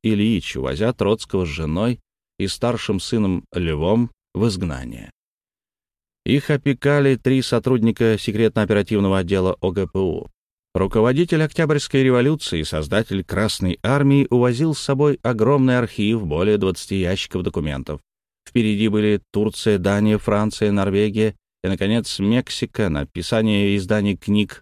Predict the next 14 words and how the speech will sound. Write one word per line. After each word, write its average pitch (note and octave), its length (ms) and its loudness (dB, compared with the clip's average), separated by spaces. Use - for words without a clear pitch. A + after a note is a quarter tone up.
о E2+ 300 0
русской E2+ 460 -2
революции, F2+ 640 -2
Ленине, A#2 540 2
Сталине, A#2 720 0
о G2+ 140 0
себе G2 500 0
любимом, A#2 540 2
организация A#2 800 0
Четвертого G#2+ 880 0
интернационала, E2 1160 -2
оппозиционного A2+ 760 2
Третьему, A2 520 0
коммунистическому, G#2 880 -2